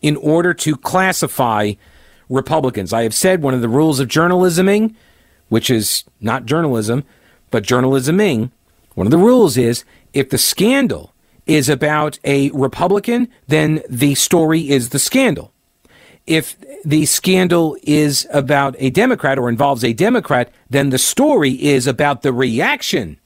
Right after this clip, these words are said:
by Republicans to that scandal. And that's what this is. This headline, this seizing, pouncing narrative, that's how it is utilized.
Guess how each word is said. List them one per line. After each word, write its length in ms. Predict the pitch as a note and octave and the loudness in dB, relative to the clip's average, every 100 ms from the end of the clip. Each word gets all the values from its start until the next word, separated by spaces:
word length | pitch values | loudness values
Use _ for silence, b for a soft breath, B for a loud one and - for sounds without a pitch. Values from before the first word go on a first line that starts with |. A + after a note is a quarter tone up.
| _ _ | _ _
by 100 | - | -2
Republicans 600 | A#2+ A#2+ A3 A3 A2+ E2+ | -2 2 2 0 -2 -6
to 100 | - | -2
that 160 | B2+ G2+ | 0 0
scandal. 420 | - A2 F2+ - _ _ _ _ b b b b b | -2 -2 -2 -8 _ _ _ _ b b b b b
And 220 | D#3 D3 | -2 0
that's 320 | C#3 D3+ - | 0 -2 -2
what 160 | D3+ C#3+ | -2 0
this 240 | D#3 C#3+ | 0 0
is. 340 | G#2 D#2 - - _ _ _ | -4 -6 -8 -10 _ _ _
This 240 | D3+ F#3 | -2 -2
headline, 480 | F3 G#3+ E3+ A#2+ G2 | -2 -2 -2 -4 -4
this 180 | B2+ B2 | -4 -2
seizing, 600 | - F3+ F#3 E3+ F#3+ F3+ | -4 -2 -2 0 -2 -2
pouncing 640 | - E3+ F3 - F3+ E3 | -4 -4 -4 -4 -2 0
narrative, 600 | C3 D3 F3+ F#3 A3 A3+ - b b | 0 0 -2 0 0 0 -6 b b
that's 380 | A2 G#2 E3 F#3+ | -10 -4 -2 -2
how 240 | - F3 D#3+ | -4 -4 -2
it 240 | D#3+ D#3+ | -2 -2
is 480 | C#3+ C#3+ C3+ - - _ _ _ _ | -2 0 0 -4 -6 _ _ _ _
utilized. 640 | B2+ D#3+ B2 D#2+ - - | 2 4 4 -2 -10 -16